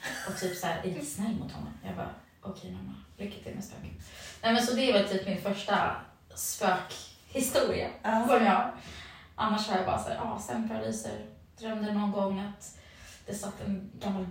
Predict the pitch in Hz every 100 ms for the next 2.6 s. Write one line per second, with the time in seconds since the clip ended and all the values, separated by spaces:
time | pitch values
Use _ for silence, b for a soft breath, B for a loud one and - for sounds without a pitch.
0 | - 226 170 202 196 - - - 196 214
1 | 220 233 - - - 196 202 196 196 190
2 | 190 - 190 220 254 -